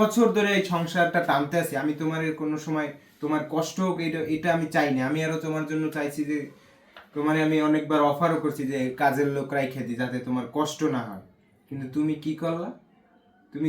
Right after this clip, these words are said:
যে আচরণটা করলা, আমার টাকা নাই দেখে আমার বাপ মা আত্মীয় স্বজন শ্বশুর বাড়ির লোক সবাই আমাকে এক পর্যায়ে এড়াই চলতে আছে, এটা তো আমি বুঝি, আমি তো উপলব্ধি করতে পারি,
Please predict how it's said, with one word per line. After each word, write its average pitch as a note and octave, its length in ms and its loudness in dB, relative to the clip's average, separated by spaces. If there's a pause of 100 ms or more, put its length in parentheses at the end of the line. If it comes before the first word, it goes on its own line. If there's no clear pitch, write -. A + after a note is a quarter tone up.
যে E3 60 0 (120)
আচরণটা E3 440 -2 (100)
করলা, D3 280 2 (400)
আমার F#3 160 4 (120)
টাকা G3 260 2
নাই G3+ 200 0
দেখে F#3+ 200 0 (120)
আমার F3 200 6 (120)
বাপ E3 240 8 (140)
মা D#3 120 0 (240)
আত্মীয় E3+ 440 -2
স্বজন D#3 340 -2 (840)
শ্বশুর E3+ 420 2
বাড়ির F3+ 300 4
লোক D#3 120 -2 (160)
সবাই F3 280 6 (140)
আমাকে F#3 320 2 (580)
এক D3+ 160 -2 (100)
পর্যায়ে F3 380 4
এড়াই F#3 220 12 (100)
চলতে C#3+ 340 2
আছে, - 160 -10 (260)
এটা D#3+ 180 -2
তো F3+ 140 0
আমি F3 120 4 (100)
বুঝি, D3 240 0 (100)
আমি C#3+ 160 -2
তো E3 40 2 (100)
উপলব্ধি E3+ 500 0
করতে A#2+ 260 -4
পারি, G#2+ 140 -6